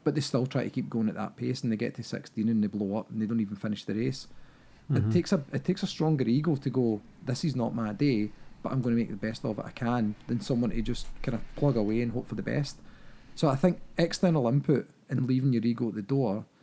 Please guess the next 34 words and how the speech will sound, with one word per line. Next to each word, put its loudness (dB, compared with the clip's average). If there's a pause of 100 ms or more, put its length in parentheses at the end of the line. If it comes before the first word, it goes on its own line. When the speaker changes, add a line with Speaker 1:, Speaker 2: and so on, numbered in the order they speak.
(160)
Speaker 1:
<clears throat> -2
and 4
then 6
being 0
willing 2
to -4
recalibrate -2
what -4
you -6
thought -6
was -12
possible -4
based -2
on 2
the 4
new 2
insight -2
and -2
information -4
you -2
have -2 (440)
is -2
essential. 0 (1000)
Speaker 2:
Has 10
to 6
be 10
the 8
right 6
kind 6
of 4
input 6
though, 4
doesn't 6
it? 4